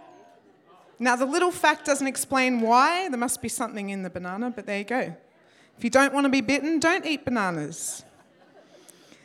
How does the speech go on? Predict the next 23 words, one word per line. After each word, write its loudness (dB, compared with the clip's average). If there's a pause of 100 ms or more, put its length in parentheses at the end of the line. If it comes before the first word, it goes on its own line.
(200)
Cats 2
have 4
over 8
one 6
hundred 2
vocal 4
cords. 2 (440)
So -2
that's 2
why 4
those 2
neighborhood 0
cats 0
in 0
the 2
middle 0
of -4
the -4
night 0 (460)
screeching 0
at 2
each -2
other, 0